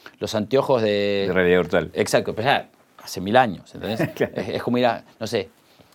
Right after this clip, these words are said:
Speaker 1: Japón es muy diferente, pero Japón también es un lugar donde vos vas y ves, ves el futuro en muchos sentidos, pero Burning Man, eh, es, es realmente espectacular y artísticamente es, es una bomba.
Speaker 2: Em, después te vas a vivir a Barcelona, después
Speaker 1: Sí.
Speaker 2: de Inglaterra.
Speaker 1: Sí.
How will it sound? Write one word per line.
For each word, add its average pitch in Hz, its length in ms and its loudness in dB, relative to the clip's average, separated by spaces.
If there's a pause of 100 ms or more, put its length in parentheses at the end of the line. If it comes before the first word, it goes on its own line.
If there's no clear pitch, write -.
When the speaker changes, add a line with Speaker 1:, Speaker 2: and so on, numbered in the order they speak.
(140)
Speaker 1:
Japón 139 340 0
es 139 60 0
muy 139 120 4
diferente, 127 240 2
pero 117 100 -4
Japón 117 260 2
también 120 140 0
es 113 100 -4
un 110 60 0
lugar 113 160 4
donde 110 200 2
vos 107 120 4
vas 117 180 2
y 117 60 0
ves, 107 260 4
ves 104 300 -2
el 104 80 -2
futuro 107 340 2
en 101 60 0
muchos 104 260 -2
sentidos, 135 420 2 (560)
pero 104 200 4
Burning 131 260 4
Man, 139 320 2 (320)
eh, 98 380 0
es, - 280 -2
es 98 160 -4
realmente 104 340 0
espectacular 107 440 2
y 107 140 2
artísticamente 104 760 0
es, - 300 -10
es - 220 -16
una 98 120 -6
bomba. 90 400 -6 (580)
Speaker 2:
Em, 104 540 2
después 104 300 2
te 180 80 0
vas 160 160 2
a 135 80 2
vivir 117 300 0
a 110 40 4
Barcelona, 101 840 0
después 95 340 2
Speaker 1:
Sí. 92 40 4
Speaker 2:
de 87 120 4
Inglaterra. 95 680 0
Speaker 1:
Sí. 92 280 -6